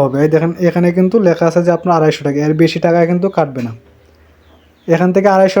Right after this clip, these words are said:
টাকা দিয়ে যখন অ্যাকাউন্টটা কেটে নেবে তখন কিন্তু আপনার অ্যাকাউন্টটা সাকসেসফুল হয়ে যাবে। আমার যেহেতু already অ্যাকাউন্টটা করা আছে যে কারণে এখানে আমি ওটিপি কোড বা পিন নাম্বারগুলো দিতেছি না। আপনারা অবশ্যই ওটিপি কোড এবং পিন নাম্বার দিয়ে অ্যাকাউন্টটা ভেরিফাই করে নেবেন। তারপর আপনাদের কাজ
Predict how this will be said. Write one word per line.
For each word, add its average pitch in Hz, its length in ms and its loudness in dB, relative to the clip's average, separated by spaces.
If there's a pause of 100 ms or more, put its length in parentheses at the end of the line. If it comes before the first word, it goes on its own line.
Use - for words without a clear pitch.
টাকা 196 220 4
দিয়ে 196 180 4
যখন 190 200 4
অ্যাকাউন্টটা 185 420 2 (380)
কেটে 185 240 2
নেবে 190 160 2 (100)
তখন 175 220 2
কিন্তু 175 140 -2 (100)
আপনার 175 240 -2
অ্যাকাউন্টটা 175 400 0 (140)
সাকসেসফুল 170 560 -2
হয়ে 151 200 2
যাবে। 123 180 -2 (500)
আমার 185 240 2
যেহেতু 208 260 2 (100)
already 196 400 4 (220)
অ্যাকাউন্টটা 190 480 2
করা 190 200 4
আছে 190 100 -2 (100)
যে 175 120 4
কারণে 180 240 0
এখানে 180 260 0
আমি 190 100 2 (120)
ওটিপি 170 260 2 (100)
কোড 180 240 2
বা 170 80 2 (120)
পিন 175 200 2
নাম্বারগুলো 175 400 0 (100)
দিতেছি 151 360 -2
না। 120 60 -8 (480)
আপনারা 185 300 2
অবশ্যই 190 380 2
ওটিপি 185 240 0 (120)
কোড 190 240 4
এবং 180 100 2 (100)
পিন 170 180 2
নাম্বার 175 200 2 (100)
দিয়ে 175 160 4 (400)
অ্যাকাউন্টটা 170 420 2
ভেরিফাই 165 340 2
করে 147 160 2
নেবেন। 123 220 -8 (380)
তারপর 165 280 0 (100)
আপনাদের 185 340 2
কাজ 175 140 2